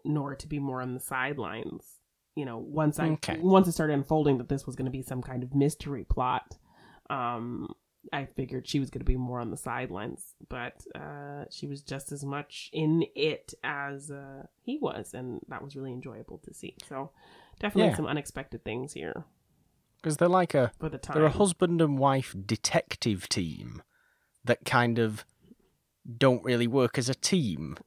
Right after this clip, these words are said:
Speaker 2: and they just
Speaker 1: <laughs>
Speaker 2: tr-, kind of get the same case and then try and solve it individually, but then they're a team in the end and just 'cause they
Speaker 1: Yes.
Speaker 2: just like each other.
Speaker 1: <laughs>
Speaker 2: They're just doing it for the fun, really.
Speaker 1: Yeah.
Speaker 2: That's all this <laughs> movie is.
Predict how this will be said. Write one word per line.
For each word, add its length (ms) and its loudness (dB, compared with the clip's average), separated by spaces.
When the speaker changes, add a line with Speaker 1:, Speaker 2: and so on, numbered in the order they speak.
Speaker 2:
and 120 4
they 60 6
just 260 2
Speaker 1:
<laughs> 20 -16
Speaker 2:
tr-, 100 0
kind 220 4
of 160 0
get 180 6
the 60 0
same 300 4
case 440 0
and 160 -2
then 180 0
try 180 6
and 180 2
solve 300 4
it 100 0
individually, 880 2
but 180 2
then 180 0
they're 140 -4
a 60 -4
team 320 -4
in 100 -8
the 120 -6
end 220 -10
and 140 -10
just 220 -8
'cause 80 -2
they 240 0
Speaker 1:
Yes. 80 -8
Speaker 2:
just 160 -8
like 340 -2
each 200 -4
other. 160 -4
Speaker 1:
<laughs> 220 -8
Speaker 2:
They're 100 6
just 300 4
doing 240 2
it 180 -4
for 80 -2
the 120 0
fun, 400 2
really. 500 -6
Speaker 1:
Yeah. 160 -4
Speaker 2:
That's 260 2
all 180 8
this 220 -4
<laughs> 0 -
movie 440 -6
is. 260 0